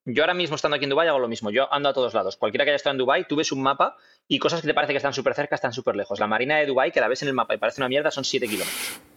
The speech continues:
Es decir, tú aquí dices, "De aquí a aquí tardo cinco minutos", y son cuarenta y cinco.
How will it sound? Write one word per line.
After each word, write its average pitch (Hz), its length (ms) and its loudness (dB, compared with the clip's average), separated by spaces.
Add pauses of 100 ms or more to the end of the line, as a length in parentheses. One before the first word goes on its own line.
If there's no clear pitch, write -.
(180)
Es 143 100 4
decir, 147 200 2 (240)
tú 175 60 4
aquí 180 140 2
dices, 170 240 4
"De 143 80 4
aquí 151 120 0
a 175 40 2
aquí 190 80 -2
tardo 180 180 4
cinco 175 200 0
minutos", 180 280 0
y 156 60 -4
son 143 120 -2
cuarenta 131 280 2
y 101 40 -6
cinco. 104 240 -8